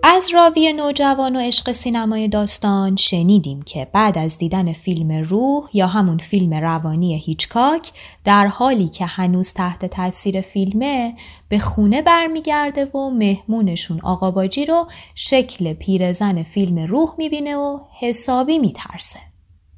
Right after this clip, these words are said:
این ترسش باعث می‌شه که تا کمر بیفته تو گودالی که در اثر ریزش آب انبار خونشون درست شده.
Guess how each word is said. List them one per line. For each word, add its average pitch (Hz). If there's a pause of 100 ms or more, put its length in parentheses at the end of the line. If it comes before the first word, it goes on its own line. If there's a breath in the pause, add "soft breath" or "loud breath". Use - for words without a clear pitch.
(120)
این 403
ترسش 359
باعث 226
می‌شه 185
که 185
تا 190
کمر 220
بیفته 247
تو 208
گودالی 196
که 269
در 180
اثر 180
ریزش 170
آب 170
انبار 190
خونشون 240
درست 156
شده. -